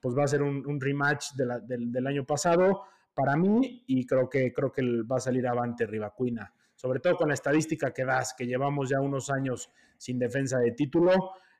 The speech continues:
Entonces, pues bueno, traemos lo mismo, señor Joaquín. Eh, campeón en la A T P, Sinner, campeón en la, campeón en la W T A,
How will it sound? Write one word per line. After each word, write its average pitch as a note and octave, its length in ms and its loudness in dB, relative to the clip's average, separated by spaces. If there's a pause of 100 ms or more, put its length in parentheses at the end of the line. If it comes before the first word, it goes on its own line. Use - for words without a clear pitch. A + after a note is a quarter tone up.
Entonces, F3 640 2 (140)
pues D3 140 2
bueno, E3 340 4 (380)
traemos G#3+ 300 6
lo G#3 120 6
mismo, A3+ 280 6
señor F#3+ 180 2
Joaquín. E3 420 0 (140)
Eh, D3 640 2 (1120)
campeón F#3+ 440 2
en F3 240 2
la F3+ 80 4
A F#3 80 2
T F#3 100 2
P, G#3+ 480 2
Sinner, A3+ 580 4
campeón F3 640 0
en D3+ 140 0
la, C#3 240 2
campeón D3+ 320 0
en E3+ 100 2
la D#3 80 4
W D#3 380 4
T F#3 100 4
A, G3+ 220 4